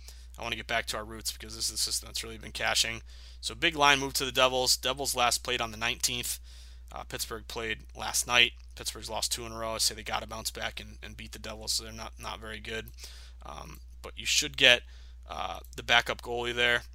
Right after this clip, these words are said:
uh, for Pittsburgh. Murray played last night, um, so they should have their backup in. And, uh, Devils are rested. So if you're looking to sweat one game, that's, that's the one game I would, I would make it.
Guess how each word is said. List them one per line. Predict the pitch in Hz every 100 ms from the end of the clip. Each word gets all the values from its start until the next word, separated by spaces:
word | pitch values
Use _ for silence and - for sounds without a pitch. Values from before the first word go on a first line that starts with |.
| - - - - - - - - -
uh, | - -
for | -
Pittsburgh. | 117 120 - 123 113
Murray | 117 117
played | 117 123 117
last | 117 117 -
night, | 120 117 117 - - - - -
um, | - - 50 -
so | - - - - -
they | 107
should | -
have | 113
their | 110
backup | 107 110 - 113 107
in. | 113 113 110 - - - -
And, | 107 107
uh, | 104 87 -
Devils | 110 92 113
are |
rested. | 113 107 - 101
So | -
if | 98
you're | 107
looking | 151 175
to | 135
sweat | 135 117
one | 190 160
game, | 156 139
that's, | 127 -
that's | - - 117 -
the |
one | 110 110
game | 110 104
I | 104
would, | 92 -
I | 92
would | 98
make | 101
it. | -